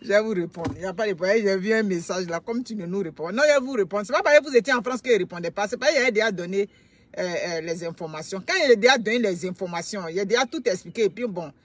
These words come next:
on revient encore avec l'affaire là, c'est ça. Dis bien à Tom, tu veux le chapeau là, tu es où ? Puis tu veux le chapeau.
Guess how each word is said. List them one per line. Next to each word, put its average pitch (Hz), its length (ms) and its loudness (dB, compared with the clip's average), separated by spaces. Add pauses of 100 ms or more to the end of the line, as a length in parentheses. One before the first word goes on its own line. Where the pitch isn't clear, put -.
(340)
on 202 80 -4
revient 214 340 0
encore 214 220 -2
avec 185 280 0
l'affaire 170 400 -6
là, 156 120 -10
c'est 151 160 -14
ça. 147 260 -12 (3000)
Dis 202 340 -2
bien 254 340 0 (100)
à 190 180 0
Tom, 190 340 -2
tu 180 140 -12
veux 220 140 2
le 185 120 -4
chapeau 156 420 -10
là, 156 140 -8
tu - 140 -10
es 175 40 -6
où ? 175 240 -4
Puis 233 180 -14
tu - 120 -16
veux 180 140 -10
le 160 100 -12
chapeau. 131 420 -14